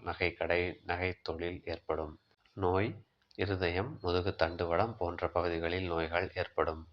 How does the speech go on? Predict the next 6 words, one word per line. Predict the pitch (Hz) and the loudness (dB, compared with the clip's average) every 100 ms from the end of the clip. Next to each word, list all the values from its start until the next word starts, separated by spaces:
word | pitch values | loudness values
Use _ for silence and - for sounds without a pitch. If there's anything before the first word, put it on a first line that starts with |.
| _ _ _ _ | _ _ _ _
முழங்கால், | 90 87 82 85 92 101 | 2 4 4 6 6 6
தசைப்பிடிப்பு | - 95 90 85 85 82 - 107 | 0 0 0 0 -2 -2 0 -2
போன்ற | 104 87 85 85 | 0 -2 -2 -2
கால்களில் | - 95 95 90 85 107 - | 4 6 6 4 0 -2 -4
பிரச்சனை | - - 82 85 85 | -6 -2 -2 -2 -2
ஏற்படும். | 82 - 80 78 | -4 -2 -2 -2